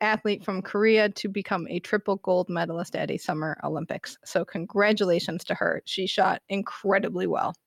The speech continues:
And there were, like, games where she was just perfect. It was unbelievable.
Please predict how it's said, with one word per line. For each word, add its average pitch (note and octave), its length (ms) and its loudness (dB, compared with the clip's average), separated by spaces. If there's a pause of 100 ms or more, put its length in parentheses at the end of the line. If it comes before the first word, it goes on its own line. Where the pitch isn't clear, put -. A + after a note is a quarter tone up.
(720)
And B3+ 140 8
there D#4+ 100 8
were, D4+ 140 10
like, A3 320 4 (640)
games A3 420 6
where F#3 320 6
she G3 200 6
was F#3+ 120 8
just D#3 220 0
perfect. - 560 -2 (460)
It F#3 120 8
was F#3 220 6 (160)
unbelievable. F#3 960 2